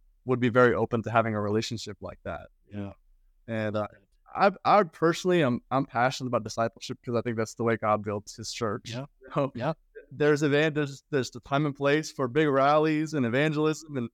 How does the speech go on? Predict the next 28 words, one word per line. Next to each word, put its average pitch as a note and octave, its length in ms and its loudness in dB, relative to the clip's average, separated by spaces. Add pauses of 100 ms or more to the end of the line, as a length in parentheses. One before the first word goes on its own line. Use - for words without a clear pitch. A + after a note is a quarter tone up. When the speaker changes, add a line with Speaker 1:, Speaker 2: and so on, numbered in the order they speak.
(320)
Speaker 1:
and A#2+ 120 -2
I'm, C3 220 2
I'm C3 180 2
all D3 180 2
about B2+ 380 2
that. G#2 300 -4 (120)
But, A2+ 340 2 (340)
but B2+ 100 0
I B2 80 4
do C3+ 240 2
think B2+ 340 0
that A#2 140 -2
the B2 80 -2
way B2+ 140 2
that B2 140 2
we A2+ 80 -4
really B2 240 2
build A#2 420 0 (260)
long-term A2 880 0 (640)
is A2 480 0
through A2+ 280 -2
one-on-one A2 680 2
personal A2 400 -4
discipleship. G#2+ 480 -6 (280)
And, G#2+ 200 -4
and A#2+ 140 0
I, A#2+ 120 2 (260)
I, B2 160 2